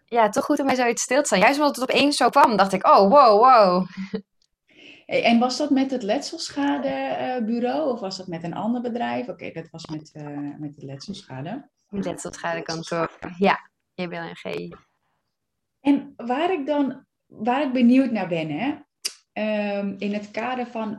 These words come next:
Speaker 2: Mindful en Miljonair, en je geeft ook aan, hè, eh, mijn eerste miljoen omzet was ook wel veel rennen. Je kan heel goed hard werken, wat ik ook las en wat ik van je gehoord heb. En,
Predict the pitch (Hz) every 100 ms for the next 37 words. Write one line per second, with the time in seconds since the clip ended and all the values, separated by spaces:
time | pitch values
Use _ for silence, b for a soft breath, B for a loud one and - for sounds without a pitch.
0 | 196 190 190 202 202 - 170 170 - 156
1 | 160 165 170 196 214 208 196 196 202 180
2 | 156 170 185 202 202 160 151 - 190 208
3 | 180 180 196 - - 160 160 - 196 196
4 | 196 170 160 160 165 160 170 - 208 208
5 | - 185 180 180 135 170 - 170 165 160
6 | 165 170 170 170 170 196 196 196 190 170
7 | 165 160 170 175 202 208 190 175 165 170
8 | 170 190 220 220 202 180 180 175 - 175
9 | 180 170 175 175 - 156 190 - 226 240
10 | 240 240 202 196 196 190 185 170 170 170
11 | - 175 175